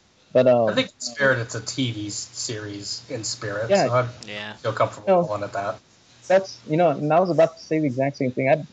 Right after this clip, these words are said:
Speaker 1: I'd, you know, they try to keep it original, so let's keep it original. I will call it a T V series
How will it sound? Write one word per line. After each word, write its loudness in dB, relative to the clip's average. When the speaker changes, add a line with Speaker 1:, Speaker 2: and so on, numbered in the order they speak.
Speaker 1:
I'd, 0
you -4
know, 4
they 0
try 2
to 0
keep -6
it -2
original, 2
so 2
let's 2
keep -4
it -4
original. 0
I 6
will 4
call 6
it 4
a -8
T -2
V -2
series -2